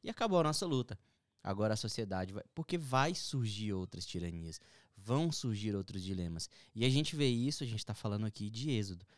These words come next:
mas a gente teve outras tiranias durante a história. Ele vai citar em outros momentos do texto, vai falar sobre a Segunda Guerra.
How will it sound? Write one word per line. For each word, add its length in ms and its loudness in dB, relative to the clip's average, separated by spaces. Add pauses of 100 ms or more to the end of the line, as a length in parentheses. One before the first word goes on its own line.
(200)
mas 160 -2
a 40 0
gente 260 -2
teve 320 2
outras 340 -2
tiranias 540 -4
durante 320 -6
a 20 -8
história. 380 -6 (320)
Ele 200 4
vai 160 4
citar 420 2
em 140 0
outros 280 -2
momentos 420 -2
do 80 -6
texto, 480 -2
vai 140 -2
falar 340 -2
sobre 320 -2
a 40 -2
Segunda 380 -2
Guerra. 460 0